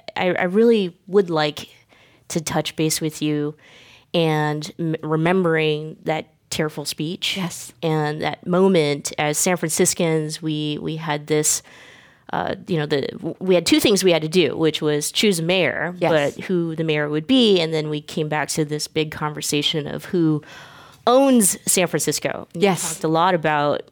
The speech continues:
Speaker 1: um, I, I guess I won't bring up names, but,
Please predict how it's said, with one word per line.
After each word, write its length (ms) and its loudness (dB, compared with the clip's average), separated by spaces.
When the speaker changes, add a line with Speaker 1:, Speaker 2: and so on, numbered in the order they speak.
Speaker 1:
um, 460 -2
I, 200 -2
I 120 -2
guess 220 2
I 60 4
won't 220 2
bring 260 -2
up 220 -6
names, 600 0
but, 400 -4